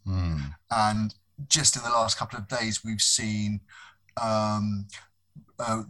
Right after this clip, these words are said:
Speaker 2: Russian, uh, media propagandists referring to, uh, nato, uh, Western countries and nato as, uh,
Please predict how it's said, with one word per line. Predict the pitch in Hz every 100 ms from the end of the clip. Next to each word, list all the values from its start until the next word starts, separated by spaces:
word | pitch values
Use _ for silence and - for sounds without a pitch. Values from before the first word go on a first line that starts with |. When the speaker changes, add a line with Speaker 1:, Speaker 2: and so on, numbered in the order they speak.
| 127
Speaker 2:
Russian, | 123 104 113 110 110 104 _ _ -
uh, | 113 110
media | 127 120
propagandists | 117 107 110 104 101 101 98 92
referring | 113 104 - 107 101 104 101 -
to, | - 104 101 101 101 - - - - _ 110
uh, | 107 107
nato, | 123 120 110 - 104 104 101 101 -
uh, | 104 101 101
Western | 104 113 110 107
countries | 110 104 107
and | 104
nato | 107 101 104 98 101
as, | 110 110
uh, | 113